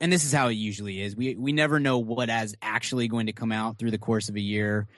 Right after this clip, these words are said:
when we look at it in, in January. But some of these smaller movies that a couple months ago looked like, "Oh, I don't know about that," are starting to get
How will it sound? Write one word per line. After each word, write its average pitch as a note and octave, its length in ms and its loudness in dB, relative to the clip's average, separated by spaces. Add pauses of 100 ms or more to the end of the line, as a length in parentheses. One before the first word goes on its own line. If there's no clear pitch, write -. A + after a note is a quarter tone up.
(160)
when A2+ 140 4
we G#2+ 120 4
look G2 240 0
at G2+ 200 2
it F#2+ 80 -2
in, F#2 360 -4
in G#2 140 -4
January. G2 560 -2
But G2 220 -2 (340)
some - 160 2
of E3+ 60 8
these E3+ 120 4
smaller D3+ 280 4
movies D3+ 320 2
that B2 400 2
a A2+ 40 -18
couple C3+ 240 -6
months C3 240 0
ago B2 260 2
looked A2+ 280 0
like, A2 380 0
"Oh, A#2 440 4
I A2 120 4
don't A2+ 140 4
know G#2+ 100 2
about G#2 240 0
that," G#2 260 0
are G#2 140 -4
starting G#2 340 -2
to G2 60 -2
get G2+ 200 -2